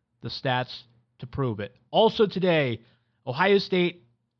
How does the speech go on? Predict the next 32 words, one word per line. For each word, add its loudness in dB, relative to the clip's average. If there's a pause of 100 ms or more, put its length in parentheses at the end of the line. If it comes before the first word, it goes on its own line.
I've -2
been 0
talking 2
this -2
week -2
about 0
how 0
historically -2
good 0 (360)
they 0
are 2
performing -4
on -4
the -6
field. -2 (580)
So -4
now 2
the 0
question -2
becomes, -2 (640)
what 2 (180)
are 2
the 0
expectations? -4
What -4 (100)
is -2
a -4
reasonable 0 (500)
expectation -2
for -6
Ohio -2
State -6